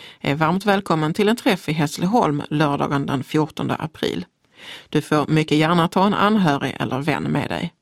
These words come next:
Vi kommer att prata om hur det är att bli synskadad och de problem som kan uppstå.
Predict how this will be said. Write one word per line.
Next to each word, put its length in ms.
Vi 100
kommer 280
att 60
prata 340
om 100
hur 160
det 100
är 120
att 120
bli 220
synskadad 800
och 140
de 200
problem 340
som 240
kan 180
uppstå. 540